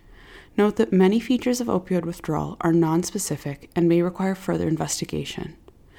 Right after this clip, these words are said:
For example, tachycardia and diaphoresis could also indicate sepsis, particularly if accompanied by fever and leukocytosis.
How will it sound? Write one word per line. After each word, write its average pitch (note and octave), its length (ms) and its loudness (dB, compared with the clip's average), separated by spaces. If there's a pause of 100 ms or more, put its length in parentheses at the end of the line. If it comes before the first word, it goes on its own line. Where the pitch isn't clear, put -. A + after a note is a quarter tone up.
(260)
For - 160 0
example, F#3 520 2
tachycardia F3+ 840 -2
and F#3 120 2
diaphoresis D#3+ 880 -4
could G3 140 -2
also E3+ 280 0
indicate E3 400 0
sepsis, - 640 -6 (440)
particularly A3 640 2
if A3+ 160 -2
accompanied D#3+ 600 -2
by E3 120 -4
fever D3+ 520 -4
and D#3 180 4
leukocytosis. D3 1000 -4